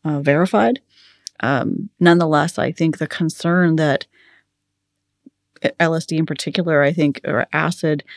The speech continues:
you know, was capable of destroying brains, um, like,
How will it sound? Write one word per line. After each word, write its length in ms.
you 100
know, 300
was 380
capable 520
of 140
destroying 720
brains, 640
um, 240
like, 200